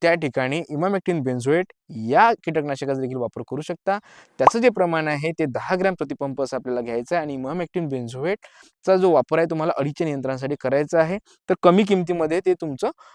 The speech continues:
होऊन जाईल. मित्रांनो, त्याचबरोबर जे आहे, ते आपल्याला महत्त्वाचं असते की बुरशीचं नियंत्रण आपण कशा पद्धतीने या अवस्थेमध्ये करायला पाहिजे. बुरशी नियंत्रणासाठी तुम्ही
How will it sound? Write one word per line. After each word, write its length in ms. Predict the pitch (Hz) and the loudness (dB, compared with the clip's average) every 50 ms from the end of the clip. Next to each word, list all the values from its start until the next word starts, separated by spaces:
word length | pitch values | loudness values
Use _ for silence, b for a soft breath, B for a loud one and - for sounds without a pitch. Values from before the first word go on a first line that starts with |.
| b b - | b b 6
होऊन 240 | 190 214 196 165 123 | 6 6 6 6 2
जाईल. 160 | 107 98 98 107 | -2 -8 -10 -10
मित्रांनो, 340 | 127 151 - 190 202 220 233 220 - | -8 -2 0 2 2 2 2 0 2
त्याचबरोबर 520 | 185 170 185 190 175 170 175 170 165 180 170 | 4 4 4 4 4 2 2 2 2 2 2
जे 140 | 156 156 | 2 2
आहे, 200 | 139 123 117 135 | 0 0 0 -4
ते 140 | 175 - 202 | -4 -2 -2
आपल्याला 460 | - 104 127 - _ 160 156 147 117 101 - _ _ _ _ _ _ _ _ _ _ _ _ _ _ _ _ - | -2 -2 -4 -4 _ 2 2 2 2 -2 -6 _ _ _ _ _ _ _ _ _ _ _ _ _ _ _ _ -6
महत्त्वाचं 520 | 131 135 151 170 165 190 185 170 151 165 | -2 0 0 0 4 4 4 4 4 2
असते 280 | 135 - - - 160 196 b b b b b b _ - | 2 2 0 -2 -2 -2 b b b b b b _ 0
की 140 | 202 226 247 | 2 2 2
बुरशीचं 640 | 185 139 117 127 139 147 - - 240 208 240 240 208 | 2 -2 -2 -2 -2 -2 0 0 0 2 2 2 4
नियंत्रण 320 | 175 160 156 156 165 165 | 4 2 0 0 0 -2
आपण 200 | 156 143 147 175 - | -2 -4 -6 -8 -6
कशा 200 | - 143 - 165 | -6 -4 -4 -4
पद्धतीने 540 | 143 139 127 131 131 131 147 165 185 202 190 | -4 -2 -2 -2 -2 -2 -2 -2 -2 0 2
या 120 | 143 135 | 4 4
अवस्थेमध्ये 480 | 139 131 127 123 - - 143 143 180 190 - | 6 4 2 -2 -4 -6 -4 -2 -2 0 2
करायला 260 | 160 147 127 117 113 | 4 4 4 4 2
पाहिजे. 240 | - 110 110 113 113 | -2 -6 -6 -6 -6
बुरशी 360 | 110 120 123 123 - 208 208 | -4 -4 -4 -2 0 0 0
नियंत्रणासाठी 720 | 202 165 156 147 135 139 135 135 - - 165 175 165 120 | 0 0 -2 -2 -2 -2 -2 -2 0 -2 -2 0 -2 -4
तुम्ही 460 | - - - 147 151 165 196 226 247 | -4 -4 -4 -2 0 0 0 0 -2